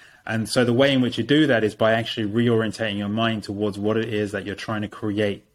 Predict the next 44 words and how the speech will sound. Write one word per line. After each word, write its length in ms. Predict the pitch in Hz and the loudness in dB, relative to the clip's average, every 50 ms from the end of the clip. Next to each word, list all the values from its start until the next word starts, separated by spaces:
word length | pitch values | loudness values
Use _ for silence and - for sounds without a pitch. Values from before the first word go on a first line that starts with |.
| _ _ _ _ _ _ _ _ _ | _ _ _ _ _ _ _ _ _
in 160 | - 110 107 101 | -6 -4 -2 0
the 160 | 104 107 107 | 2 2 0
end, 300 | 101 95 92 90 92 - - | 0 -2 -4 -8 -10 -10 -6
as 140 | - 113 107 | -4 -2 -2
opposed 420 | 110 - - 120 113 110 107 - - | -2 -2 0 0 2 2 0 -2 -4
to 240 | - 110 104 104 | -4 -2 -2 -2
the 80 | 98 - | -2 -4
problems 480 | - - - - 117 113 120 123 120 110 | -8 -10 -4 -2 0 0 2 0 0 0
that 160 | 123 113 110 | -2 -4 -2
arise 380 | 110 107 113 110 120 120 110 | -2 0 0 2 2 2 2
along 220 | 117 113 113 110 107 | 0 0 0 0 -2
the 60 | 104 | -2
way, 400 | 101 107 107 117 135 151 165 - _ _ - - - - - - | 0 0 0 0 -2 -4 -6 -12 _ _ -20 -20 -20 -18 -4 -4
because 220 | - - 156 139 | 0 2 2 2
there's 120 | 151 147 | 4 4
always 200 | 170 175 165 147 | 4 4 4 2
problems. 520 | - - 117 104 98 90 90 - - - _ _ _ _ - - - - - - _ | 2 0 -2 -2 -2 -6 -8 -12 -16 -20 _ _ _ _ -20 -20 -20 -20 -20 -20 _
So 640 | - - 139 135 131 131 127 127 123 127 123 120 117 | -2 0 2 4 4 4 4 4 4 4 4 2 0
just 300 | - - - 147 - - | -2 0 0 0 0 0
to 80 | 131 113 | -2 0
give 180 | 131 123 110 | 0 2 0
a 60 | 117 | 0
quick 300 | 117 - - 147 131 - | -4 -4 -2 -2 0 0
example, 800 | 120 107 104 139 151 156 156 151 147 - 107 98 98 101 - - _ _ - | 0 -4 0 2 2 4 2 2 0 0 -2 0 0 -2 -6 -12 _ _ -2
I 120 | 120 120 | 0 2
had 140 | 120 120 117 | 2 2 2
a 60 | 113 | 0
friend 360 | 117 - 123 117 113 113 104 | 0 0 0 0 2 0 0
who 120 | 101 110 107 | -2 0 0
was 240 | 110 107 98 113 120 | 0 -2 -2 -2 -4
looking 200 | 117 120 117 104 | -6 -6 -6 -12
to 100 | - - | -12 -8
sell 200 | - 110 107 107 | -4 -2 -2 -2
a 60 | 101 | 0
house, 400 | 120 139 139 139 139 131 - - | 0 2 2 2 2 0 -2 -6
and 80 | 110 | -8
he 80 | 110 101 | -6 -4
had 160 | 104 104 - | -4 -4 -4
some 140 | - 104 98 | -6 -10 -10
tenants. 500 | - - 147 143 139 139 139 - - - _ _ _ - _ _ _ _ _ _ | -4 -2 0 0 0 -2 -4 -8 -14 -18 _ _ _ -20 _ _ _ _ _ _
And 460 | - 117 113 113 110 113 113 110 101 117 | -6 -4 -2 0 0 0 -2 -2 -2 -2
at 160 | 113 110 113 | -2 0 2
one 180 | 127 131 123 123 | 2 2 2 2
point, 480 | 120 123 117 117 117 113 110 123 - | 0 0 0 2 2 0 -2 -4 -8